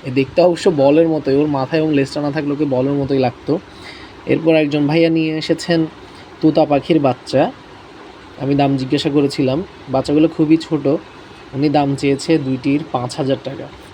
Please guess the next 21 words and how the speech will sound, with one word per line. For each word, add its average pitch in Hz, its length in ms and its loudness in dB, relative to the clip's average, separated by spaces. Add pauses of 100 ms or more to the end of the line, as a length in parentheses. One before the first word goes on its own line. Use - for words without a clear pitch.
(100)
আমি 143 200 -2
জানি 147 240 2
না 156 140 2
কে 165 220 2
কিনবে 131 360 -2
এই 123 100 0
বাচ্চাগুলোকে 120 520 -4
এত 117 180 -4
ছোট 139 220 -8
বয়সে 131 360 0
পাঁচ 131 260 -4
হাজার 127 200 -2
টাকা 113 200 -4
দিয়ে। 76 200 -8 (580)
এরপর 143 340 -2
উনি 156 280 2 (680)
নিয়ে 143 240 2
আসছে 143 300 0
অবশ্যই 147 380 2
বিক্রির 135 300 -2
জন্য, 123 240 -6